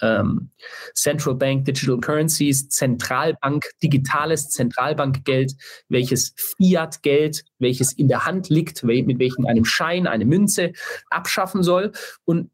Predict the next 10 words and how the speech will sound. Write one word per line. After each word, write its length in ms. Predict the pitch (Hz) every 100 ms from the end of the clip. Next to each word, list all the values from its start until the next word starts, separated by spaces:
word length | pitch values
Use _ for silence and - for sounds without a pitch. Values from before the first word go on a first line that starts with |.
| -
und 160 | 151
Bargeld 320 | 147 165 190 175
ist 120 | 156
nichts 200 | 170 165
anderes 260 | 160 160
als 180 | 156 139
Freiheit. 460 | - 156 151 - - - _ _
Ne? 240 | 123 143 - -
Und 360 | 131 127 123 -
wenn 340 | 123 151 160